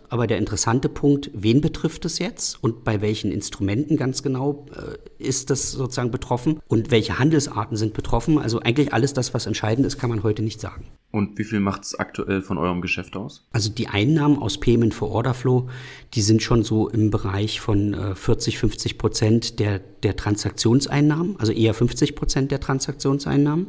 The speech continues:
Speaker 1: Die Frage ist, wenn das jetzt kommt und Anwendung findet auf Aktien, auf Derivate, auf alles und auch bei allen Handelsarten, dann betrifft es ja alle gleichermaßen. Ähm, wir gehen eigentlich davon aus, dass wir tendenziell eher nicht betroffen sein müssten, weil es gibt einige Anzeichen, die sagen,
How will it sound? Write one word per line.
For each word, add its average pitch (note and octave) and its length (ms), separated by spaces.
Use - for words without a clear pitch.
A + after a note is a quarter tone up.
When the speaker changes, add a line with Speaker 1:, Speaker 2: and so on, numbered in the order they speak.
Speaker 1:
Die A#2 80
Frage B2 400
ist, - 420
wenn A2+ 840
das - 220
jetzt - 200
kommt D3 340
und - 200
Anwendung A#2 560
findet - 520
auf F#2+ 240
Aktien, - 420
auf A2 140
Derivate, G#2 680
auf - 180
alles B2+ 400
und B2 260
auch A#2 120
bei G#2 160
allen A2+ 340
Handelsarten, D3 800
dann A2 160
betrifft - 460
es - 100
ja G#2 320
alle G2+ 180
gleichermaßen. F2+ 680
Ähm, G2 420
wir G#2+ 280
gehen B2 180
eigentlich A#2+ 320
davon G#2+ 260
aus, G2 520
dass - 340
wir A2 320
tendenziell G#2+ 800
eher G#2+ 240
nicht A2 260
betroffen - 380
sein C3 220
müssten, F2+ 760
weil G#2 120
es - 120
gibt - 260
einige G#2+ 300
Anzeichen, A2 540
die A2 100
sagen, G#2 400